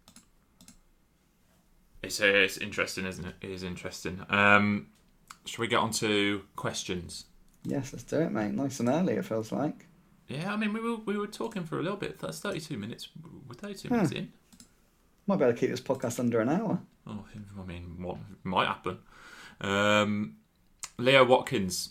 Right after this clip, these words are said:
Speaker 1: I understand all who want Sam to remain next year, but we've all craved a club identity this season and beyond, and even though performances are better of late, if it isn't the players who we'll have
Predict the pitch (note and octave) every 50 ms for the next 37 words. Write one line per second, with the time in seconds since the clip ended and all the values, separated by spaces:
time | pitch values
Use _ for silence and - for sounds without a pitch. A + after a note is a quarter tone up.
0 | - - - A#2 B2 A#2+ - - B2 A#2 A2 G#2+ A2 A2+ A#2+ A#2 A2+ G#2+ G#2+ G#2
1 | G#2+ G#2 G2+ G2+ - - - A2 G#2+ G#2 G2+ - - G2 G2 G2 F#2+ F#2+ F#2+ F#2
2 | F#2 - - - - G#2+ A#2 B2+ C#3 C#3+ - - F#2+ - G2+ G2 F#2+ F#2+ - _
3 | - - A2+ A#2+ B2 B2 A#2 A#2 A2+ A2 A2 - - - - - - - _ -
4 | - - B2 A#2 A#2+ G#2+ F#2 - G2+ G2 - - A2 G#2+ A2+ G#2+ F#2+ F#2+ G2 G2
5 | - - - - F#2+ F#2+ F#2+ - - G2 F#2+ E2+ D#2+ F#2+ F#2 - F#2 F#2 G2 G2
6 | F#2 F#2 F2+ G2 G#2 A2 G#2+ F#2+ F#2+ F2+ - - - G2 G2 F#2 - - G2+ F#2
7 | - F2 D#2+ F2+ E2 - - - D#2+ D#2+ F#2 G2+ G#2 A2+ B2 - - - - -
8 | - - _ _ _ _ - G2+ - - - - - - - - - - - A2+
9 | A#2 G2+ G#2+ F#2+ F2 - - - - - - - G#2+ G2 F#2 F#2 F#2 F2+ - -
10 | - G2 F#2 F#2 F#2+ F#2 F2 F2 - - - G2+ F#2+ F#2 - F#2+ F2+ F2+ F2 -